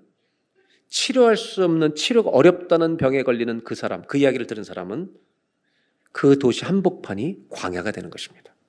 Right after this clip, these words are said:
사막을 가볼 수 있는 기회가 있기를 바랍니다. 저도 한번 사하라든 고비든 사막을 한번 가봤으면 좋겠는데 거기에는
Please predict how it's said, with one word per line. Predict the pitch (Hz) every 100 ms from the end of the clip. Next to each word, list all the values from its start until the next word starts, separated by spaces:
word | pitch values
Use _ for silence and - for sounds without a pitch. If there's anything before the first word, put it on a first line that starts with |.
| _ _ _ _ _ _ _ _ _ _ _ _ _ _ _ _ _ _ _ _ _
사막을 | - - - 196 196 180 175 175 165 - - _ _ _ _ _ _ _ -
가볼 | - 117 147
수 | 147
있는 | 151 143
기회가 | 135 120 117 120
있기를 | 135 131 139 120
바랍니다. | 87 82 80 -
저도 | 113 131
한번 | 120 123 143 139 _ _ _ _ _ _ -
사하라든 | - - 151 151 139 131 117 113 -
고비든 | 120 107 98 104
사막을 | - - 196 175
한번 | 139 123
가봤으면 | - 90 - 87
좋겠는데 | - 80 76 90 165 190 _ _ _ _ _ _ _ _ _ _ _ _ _ _ -
거기에는 | 131 123 135